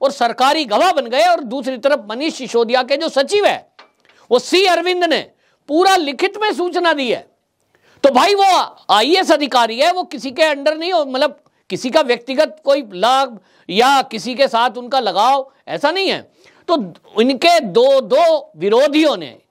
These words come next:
यानी इनके विरोध में ये बयान दिए हैं और वो सबूत अब, अब मीडिया कोई पूछता नहीं है कि भाई वो जो सी अरविंद हैं वो तो आपके सेक्रेटरी थे, तो सेक्रेटरी से आपको कोई शिकायत भी नहीं थी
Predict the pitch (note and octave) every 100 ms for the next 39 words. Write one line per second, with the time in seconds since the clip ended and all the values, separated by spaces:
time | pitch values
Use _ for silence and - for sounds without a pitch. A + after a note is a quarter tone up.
0 | _ _ E3+ G#3+ C4+ B3+ G#3+ A3 C4+ A3+
1 | C#4+ D4 A#3 D3+ G2+ _ _ _ _ _
2 | _ _ _ _ _ - - - F3 F3
3 | A3 D#4+ E4 C#4 B3 C4 - _ _ _
4 | _ _ _ C4 B3+ E3 F4 G#4 - C4+
5 | D4 D4 - A2 _ _ A#3 C4 - D#3
6 | F3+ E3+ C#3+ C#3 F3+ C4+ D4+ E4 A#3+ C#4
7 | - F#4 F4+ D#4+ C#4+ C#4 _ _ A3+ B3
8 | C#4+ D4+ D#4 - C4 C4+ B3+ C4+ B3 A#3+
9 | B3 B3 A3+ A3+ C#4 F#3 D3+ C3 C#4+ C4+
10 | C#4 - _ _ _ _ _ _ - -
11 | D4+ - A#3 - C4 D4+ D4+ D4+ C#4+ C#4+
12 | C#4 C#4 - F#3+ F3 A3+ B3 D4+ D4 B3
13 | C#4 C#4